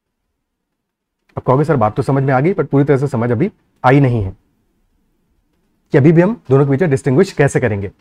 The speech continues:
ठीक है, so for example जो नंबर हमें फ्रैक्शन में गिवन है उनके बारे में तो कोई दिक्कत नहीं है,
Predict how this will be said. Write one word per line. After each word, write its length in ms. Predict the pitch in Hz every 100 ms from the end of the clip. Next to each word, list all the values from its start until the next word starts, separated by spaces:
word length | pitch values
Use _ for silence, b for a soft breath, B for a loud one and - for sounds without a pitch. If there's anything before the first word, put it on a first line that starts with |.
| _ _ _
ठीक 120 | 156 170
है, 60 | - _
so 40 | 185
for 60 | 220
example 380 | 202 180 147 196 - _ _ _ _ _ _
जो 160 | 123 220
नंबर 180 | 208 202
हमें 100 | 208
फ्रैक्शन 300 | 165 - 190
में 100 | 185
गिवन 220 | 180 190
है 60 | 233
उनके 220 | 151 143 160
बारे 160 | 123
में 80 | 147
तो 80 | 160
कोई 140 | 165
दिक्कत 240 | 170 190 185
नहीं 80 |
है, 80 | 185